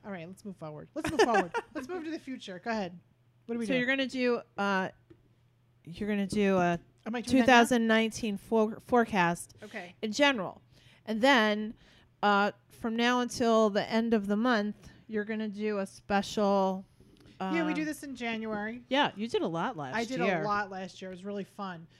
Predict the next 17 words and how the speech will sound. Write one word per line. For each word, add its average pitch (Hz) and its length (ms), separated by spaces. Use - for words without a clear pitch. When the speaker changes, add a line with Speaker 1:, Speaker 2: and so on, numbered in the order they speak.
Speaker 1:
So 233 240
anybody 247 320
who's 226 160
interested 233 480
in 226 100
looking 220 300
at 208 140
their 208 260
two 214 200
thousand 202 320
nineteen 202 540
forecast, 214 500
Sophie's 196 320
putting 202 300
out 190 140
a 180 40
flyer, 185 600